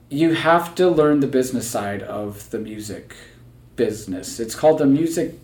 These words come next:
business for a reason. There's the music and then there's the business. And if you are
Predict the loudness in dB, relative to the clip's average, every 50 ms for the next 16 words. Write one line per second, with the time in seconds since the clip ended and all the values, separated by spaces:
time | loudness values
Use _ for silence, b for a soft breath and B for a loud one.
0 | -18 _ 2 4 4 4 4 0 -8 -8 -8 -8 -8 -10 -10 -12 -14 -8 -2 0
1 | 2 2 2 2 2 2 2 0 -2 -6 -10 -8 -8 -8 -8 -8 -8 -8 -4 2
2 | 6 6 6 6 4 0 -2 -4 -4 -6 -10 -12 -10 -10 -10 -10 -10 -10 -8 -8
3 | -8 -8 -8 -8 -8 -4 2 4 4 4 4 0 -10 -12 -12 -12 -8 -4 -2 -2
4 | -2 -2 -4 -2 0 0 0 0 -2 -4 -2 0 2 4 4 4 4 2 2 4
5 | 4 4 4 4 2 0 -4